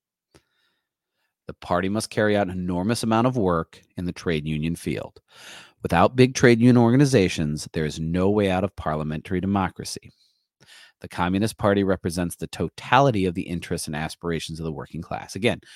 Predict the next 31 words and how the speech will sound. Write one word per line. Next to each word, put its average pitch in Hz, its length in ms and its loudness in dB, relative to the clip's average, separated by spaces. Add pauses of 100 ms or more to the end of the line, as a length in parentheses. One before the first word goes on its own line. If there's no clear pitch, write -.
(120)
the - 60 -20
Communist 107 380 -2
Party 98 220 0
represents 90 440 -4
the 87 140 -6
totality 110 1120 0 (320)
of 95 180 -4 (100)
interests, 82 520 -8 (320)
of 82 140 -8
aspirations 78 720 -8
of 85 180 -14
the 82 80 -12
working 71 340 -14
class. - 540 -14 (540)
We 90 100 -2
are 85 100 -2
not 92 420 0
a 117 100 -2
mere 90 300 -2
parliamentary 80 640 -8
party. 82 560 -6 (640)
Our 76 100 -2
party, 104 300 4
therefore, 110 340 2
carries 98 480 0 (100)
on 76 200 -10
a 76 60 -10
genuine 107 640 -2
trade 92 340 -2
union 87 300 -4
activity. - 680 -4